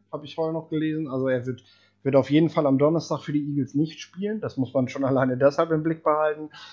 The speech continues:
Ähm, dann ist es natürlich so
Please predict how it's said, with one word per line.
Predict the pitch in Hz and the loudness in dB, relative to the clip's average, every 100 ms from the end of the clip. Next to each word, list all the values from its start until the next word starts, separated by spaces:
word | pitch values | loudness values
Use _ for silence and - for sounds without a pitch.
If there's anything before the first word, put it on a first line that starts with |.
| - - | -20 -6
Ähm, | 135 131 131 139 139 - - _ - | -2 2 2 2 -2 -8 -20 _ 0
dann | 135 156 160 | 2 4 0
ist | 151 | -6
es | 151 139 | -8 -2
natürlich | 139 156 147 135 | -2 -2 -2 -2
so | 151 147 151 - | 0 0 -2 -6